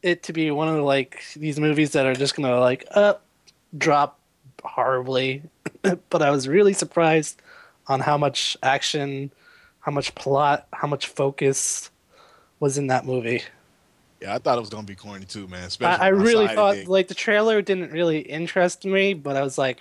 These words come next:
Speaker 1: "All right, let's, you know, let's go see this. Wh-, wh-, why not?" It was with a bunch of friends, and I was just like, "All right, cool. At least I have some friends to go with." See, you know,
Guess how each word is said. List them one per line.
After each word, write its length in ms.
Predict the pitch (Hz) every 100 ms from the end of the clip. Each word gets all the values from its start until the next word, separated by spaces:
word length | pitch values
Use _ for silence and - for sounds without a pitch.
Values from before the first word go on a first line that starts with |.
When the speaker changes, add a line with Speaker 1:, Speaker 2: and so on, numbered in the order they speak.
| -
Speaker 1:
"All 80 | 127
right, 200 | 113 -
let's, 180 | 165 - - - -
you 60 | 139
know, 180 | 113 135
let's 180 | 196 -
go 160 | 220
see 240 | 185 127 113
this. 260 | 107 -
Wh-, 220 | 160 165 -
wh-, 180 | 202 196
why 140 | 196
not?" 280 | 147 113 110
It 60 | - - - _
was 120 | 202
with 160 | 247 226
a 40 |
bunch 380 | 156 - 170 160
of 80 | 143
friends, 400 | 135 135 135 135
and 80 | 139
I 40 |
was 100 | 135
just 160 | 131 127
like, 240 | 120 - _
"All 80 | 185
right, 180 | 131 -
cool. 360 | - 127 117 127
At 80 | 160
least 260 | 214 - -
I 160 | 151 160
have 280 | 160 156 -
some 280 | 160 139 131
friends 380 | - 156 131 127
to 80 | 143
go 220 | 143 139
with." 260 | 120 117 - - - - - - - -
See, 360 | - 190 160 - _
you 80 | 165
know, 300 | 147 143